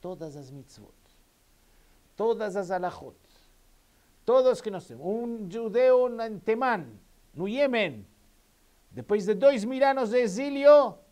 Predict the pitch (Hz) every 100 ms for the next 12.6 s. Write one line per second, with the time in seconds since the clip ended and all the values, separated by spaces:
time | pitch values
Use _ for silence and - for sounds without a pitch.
0 | _ _ _ _ 143 143 143 170 170 160
1 | 165 277 294 208 240 247 240 240 196 233
2 | 190 269 247 147 - _ _ _ _ _
3 | - 180 208 165 202 214 214 202 196 240
4 | 226 220 208 196 202 190 190 185 180 180
5 | 175 - - 196 185 160 - _ _ 190
6 | 208 - 226 220 214 190 160 190 190 151
7 | 123 - - - - - _ _ _ _
8 | _ _ _ _ _ _ _ _ _ _
9 | - 156 147 175 160 147 147 139 131 120
10 | 120 104 _ _ _ _ _ _ _ _
11 | _ 185 175 156 190 160 165 143 143 -
12 | 214 202 247 254 214